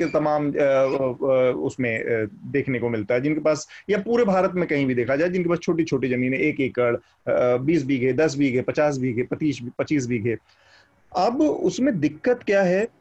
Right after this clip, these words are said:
उसने बताया कि, अ, उसमें निकल कर आया कि वो बड़े ज-, कॉन्ट्रैक्टर जो थे, वो छोटे किसान के जूतों को, अ, हाथ ही नहीं लगाते।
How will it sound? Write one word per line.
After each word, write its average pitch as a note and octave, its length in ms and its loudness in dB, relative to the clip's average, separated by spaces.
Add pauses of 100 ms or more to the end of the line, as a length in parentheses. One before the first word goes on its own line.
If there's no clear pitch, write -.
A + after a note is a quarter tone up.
(380)
उसने D#3+ 240 2
बताया F#3 360 4
कि, A3 340 -4
अ, G3+ 100 -10
उसमें G3 580 2
निकल F3+ 340 0
कर F#3 160 2
आया F3 200 6
कि G#3 180 -4
वो G#3+ 360 4
बड़े D3+ 460 2
ज-, F3 200 -4
कॉन्ट्रैक्टर D#3 640 2
जो F#3+ 240 2
थे, G3+ 60 4
वो G3 140 4
छोटे F#3 360 -2
किसान F3 380 0
के F3 100 -2
जूतों D#3 300 0
को, D#3+ 240 2
अ, A2+ 460 2
हाथ B2 140 0
ही F#3+ 160 0
नहीं G3 100 2
लगाते। F#3+ 380 0